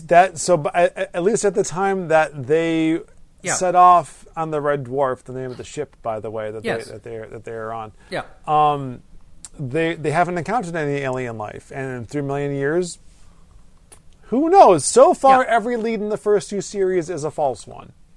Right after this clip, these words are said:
Speaker 2: Yes,
Speaker 1: Uh,
Speaker 2: they keep
Speaker 1: including
Speaker 2: thinking
Speaker 1: one where it's
Speaker 2: it's
Speaker 1: a practical
Speaker 2: they,
Speaker 1: joke. Yeah,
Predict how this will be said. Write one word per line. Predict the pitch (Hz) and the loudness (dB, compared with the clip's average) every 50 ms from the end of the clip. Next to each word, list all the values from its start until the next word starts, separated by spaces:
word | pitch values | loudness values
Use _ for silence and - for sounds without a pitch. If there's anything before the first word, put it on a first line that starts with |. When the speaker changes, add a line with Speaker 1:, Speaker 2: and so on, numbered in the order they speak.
| _ _ _ _ _ - | _ _ _ _ _ -4
Speaker 2:
Yes, | - - 175 - - - - - | 0 0 0 0 -2 -8 -10 -4
Speaker 1:
Uh, | 135 135 135 131 | -2 0 0 0
Speaker 2:
they | - 151 | 0 0
keep | 147 247 226 | -2 -2 -2
Speaker 1:
including | 185 180 185 175 - | 0 0 0 2 2
Speaker 2:
thinking | 311 339 320 | 2 2 2
Speaker 1:
one | - 349 - | 2 2 4
where | 233 | 4
it's | 214 185 | 2 2
Speaker 2:
it's | 180 156 | 0 -4
Speaker 1:
a | - | -4
practical | - 156 156 143 - 160 143 156 156 135 | -2 -2 -2 -2 -2 -4 -6 -6 -6 -6
Speaker 2:
they, | |
Speaker 1:
joke. | 120 127 120 110 - - - - _ - | -6 -6 -8 -8 -10 -16 -20 -20 _ -18
Yeah, | - - - - | -16 -16 -14 -14